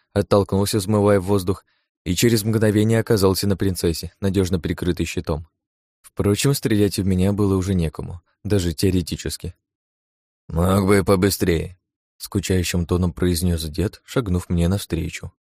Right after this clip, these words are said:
«Давай-ка поможем остальным». Полдюжины моряков в форменных тёмно-синих рубахах с вырезом лежали вокруг в повалку.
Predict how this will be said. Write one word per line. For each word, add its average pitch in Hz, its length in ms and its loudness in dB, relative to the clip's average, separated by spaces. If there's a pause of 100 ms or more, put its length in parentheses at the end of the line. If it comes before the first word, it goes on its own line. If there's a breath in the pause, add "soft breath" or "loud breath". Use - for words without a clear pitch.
(680)
«Давай-ка 101 560 4
поможем 98 420 4
остальным». 90 480 0 (680)
Полдюжины 127 560 2
моряков 104 440 2
в - 40 -20
форменных 90 500 0
тёмно-синих 90 540 0
рубахах 92 580 -4
с - 120 -10
вырезом 95 460 -2 (280)
лежали 117 380 2
вокруг 156 340 -2
в - 60 -20
повалку. 101 540 0